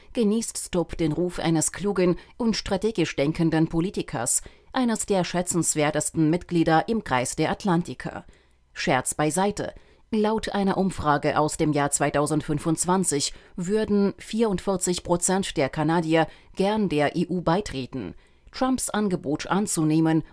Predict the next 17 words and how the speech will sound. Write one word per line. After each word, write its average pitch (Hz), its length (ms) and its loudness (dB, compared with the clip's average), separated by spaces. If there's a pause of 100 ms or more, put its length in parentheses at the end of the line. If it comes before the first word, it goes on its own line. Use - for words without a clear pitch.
und 165 280 0
Teil 175 200 2
der 160 180 4
U 156 100 2
S - 180 0
A 190 160 0
zu 151 220 -2
werden, 147 420 2 (240)
würden 180 400 2
laut 135 320 2
einer 160 240 2
anderen 175 400 0
Umfrage 156 580 2 (240)
nur 220 260 2
etwa 208 220 0
dreißig 135 500 -2
Prozent. 165 580 -2